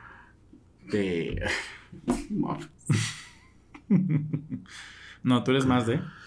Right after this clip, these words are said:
Speaker 1: Sí, yo soy más, pues sí, más tajante. Más de, o sea, creo que te lo he dicho, más como firme en mis, en mi, lo que yo creo. O sea, si de repente es como de, "No quiero", pues no quiero y no lo hago y no voy,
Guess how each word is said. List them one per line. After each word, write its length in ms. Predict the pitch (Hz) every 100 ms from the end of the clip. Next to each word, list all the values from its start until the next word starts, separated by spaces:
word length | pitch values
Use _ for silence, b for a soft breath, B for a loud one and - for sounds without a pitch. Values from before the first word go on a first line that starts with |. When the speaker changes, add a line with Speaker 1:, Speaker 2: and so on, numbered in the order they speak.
| B B B B B -
Speaker 1:
Sí, 300 | - 139 143
yo 140 | 151
soy 180 | 151 151
más, 420 | 147 135 - - -
pues 160 | - 127
sí, 200 | - 160
más 220 | 170 175
tajante. 760 | 185 - 147 131 117 101 - - - - - - - _ _ - _ - - -
Más 300 | 101 104 104
de, 320 | 123 117 104 78
o 100 | 85
sea, 320 | 95 80 - - - - - - - - - -
creo 160 | 113
que 60 | 123
te 120 | 117
lo 60 | 104
he 40 |
dicho, 240 | 101 101 90
más 200 | 90 90
como 200 | 110 87
firme 340 | - 98 104
en 60 | 104
mis, 140 | 90 -
en 220 | 95 85
mi, 560 | 82 82 82 78 78 78
lo 220 | 90 92
que 100 | 95
yo 160 | 95 92
creo. 240 | 107 92
O 640 | - - _ - - _ -
sea, 80 | 95
si 100 | 110
de 100 | 107
repente 480 | 107 - 123 123 127
es 120 | 123
como 180 | 120 107
de, 120 | 98
"No 220 | 110 117
quiero", 320 | 131 123 123
pues 140 | 113 92
no 220 | 101 110
quiero 240 | 139 139
y 60 | 120
no 180 | 104 107
lo 100 | 117
hago 180 | 120 135
y 40 |
no 140 | 107 104
voy, 380 | 147 110 76